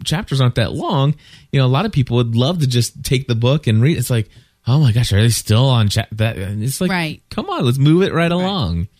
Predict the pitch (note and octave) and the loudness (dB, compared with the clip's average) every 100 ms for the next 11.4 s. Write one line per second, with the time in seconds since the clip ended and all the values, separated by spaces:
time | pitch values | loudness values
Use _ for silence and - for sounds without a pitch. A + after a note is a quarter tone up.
0 | - - - - C#3 C3+ C3+ C3+ D3+ C#3 | -20 -20 -20 -8 -2 2 2 0 0 2
1 | C3+ C3 - - C3+ F3 E3+ - C4 D#4+ | 2 2 -2 -4 -2 0 0 0 -4 -2
2 | G#3 D3+ B2+ A2 F#2+ G2+ _ D#4+ F4 D4+ | 2 4 4 2 2 0 _ -2 0 2
3 | D4 A3 G3+ - A#3+ C#4 G3 E3 D3+ - | 0 -2 -4 -2 -2 -2 -6 -6 -8 -6
4 | D3 - - - - B2 A#2 C3 A2+ G#2+ | -8 -10 -16 -6 2 4 6 2 2 0
5 | F#2+ G#2 A#2+ A3 G#3 - F3 E3+ E3 G#3+ | 2 2 2 4 2 2 2 2 2 2
6 | A3+ E3+ - - E3 D3 D#3 C#3+ - D3+ | 2 0 -4 -4 -4 -4 -6 -8 -6 -6
7 | G#3+ D#4 B4 F#4+ G#4 G#4+ - A3+ A3+ G#3 | -4 -6 -6 -4 -4 -4 -4 -4 -2 -4
8 | A#3+ C4 F3+ C#3 D#3 F3 E3+ G3 C3 E2 | -4 -4 -2 0 2 4 4 4 4 2
9 | - - C#3+ E3 D#3 D#3+ D3+ A2 - D#3+ | 0 -2 0 0 2 2 0 -2 -2 0
10 | E3 E3+ D#3+ D#3+ - C3 B2 A2+ G2 F#2 | 2 -2 0 -2 0 0 2 2 2 0
11 | - G2 G#2 | 0 0 -2